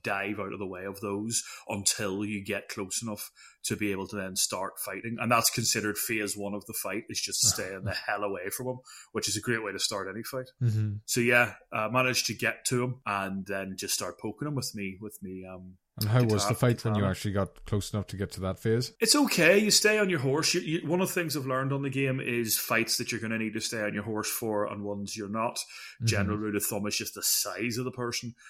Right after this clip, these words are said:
Speaker 1: He himself is on a little horse, so, um,
Speaker 2: Oh,
Speaker 1: I
Speaker 2: that'd
Speaker 1: thought
Speaker 2: be a clue.
Speaker 1: Yeah, so I'm on my little horse.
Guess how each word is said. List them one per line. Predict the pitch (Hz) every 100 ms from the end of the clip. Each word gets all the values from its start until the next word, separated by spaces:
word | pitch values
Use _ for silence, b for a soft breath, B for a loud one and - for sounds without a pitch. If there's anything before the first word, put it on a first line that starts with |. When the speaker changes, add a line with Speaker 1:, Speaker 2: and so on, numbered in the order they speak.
| B
Speaker 1:
He | - 123
himself | 117 107 - 98 104
is | 117
on | 120
a | 117
little | 120 110
horse, | 117 117 - -
so, | - 107 95 95 -
um, | 104 98 95 98 101 98 _ _
Speaker 2:
Oh, | 110
Speaker 1:
I | 104
Speaker 2:
that'd |
Speaker 1:
thought | 110 107 107
Speaker 2:
be | 107
a |
clue. | 95 - 95 104 127 _ _ -
Speaker 1:
Yeah, | 113 98 - -
so | - 110
I'm | 101 98
on | 95
my | 92
little | 98 107
horse. | 120 117